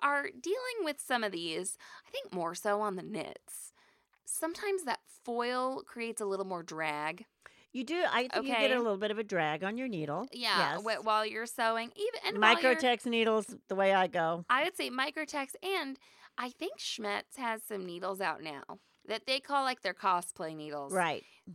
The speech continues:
Speaker 1: And
Speaker 2: They
Speaker 1: they're
Speaker 2: do,
Speaker 1: sharp,
Speaker 2: they do have s-, and I
Speaker 1: and they're
Speaker 2: wonder
Speaker 1: lubricated.
Speaker 2: Yeah, I don't know what the
Speaker 1: They
Speaker 2: difference
Speaker 1: are
Speaker 2: is, and I'm, but I'm
Speaker 1: lubricated.
Speaker 2: sure they're thinking
Speaker 1: <clears throat>
Speaker 2: about going through that rubbery
Speaker 1: Weird
Speaker 2: You know,
Speaker 1: stuff.
Speaker 2: it's a rubbery, vinyl-y kind of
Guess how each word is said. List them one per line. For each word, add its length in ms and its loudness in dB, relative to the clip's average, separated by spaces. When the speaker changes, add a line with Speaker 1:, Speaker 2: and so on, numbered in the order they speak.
Speaker 1:
And 100 -4
Speaker 2:
They 60 4
Speaker 1:
they're 80 2
Speaker 2:
do, 240 6
Speaker 1:
sharp, 260 6
Speaker 2:
they 80 4
do 60 2
have 140 2
s-, 20 -10
and 120 -8
I 100 0
Speaker 1:
and 100 0
they're 200 4
Speaker 2:
wonder 160 -4
Speaker 1:
lubricated. 400 0
Speaker 2:
Yeah, 160 10
I 140 6
don't 140 4
know 120 2
what 180 2
the 60 0
Speaker 1:
They 100 0
Speaker 2:
difference 180 6
Speaker 1:
are 180 12
Speaker 2:
is, 100 4
and 180 4
I'm, 160 6
but 80 6
I'm 60 8
Speaker 1:
lubricated. 260 4
Speaker 2:
sure 220 2
they're 160 4
thinking 380 0
Speaker 1:
<clears throat> 20 2
Speaker 2:
about 560 6
going 280 4
through 160 2
that 220 2
rubbery 800 2
Speaker 1:
Weird 420 -4
Speaker 2:
You 160 2
know, 100 6
Speaker 1:
stuff. 260 6
Speaker 2:
it's 80 6
a 20 0
rubbery, 520 4
vinyl-y 720 2
kind 320 -2
of 400 4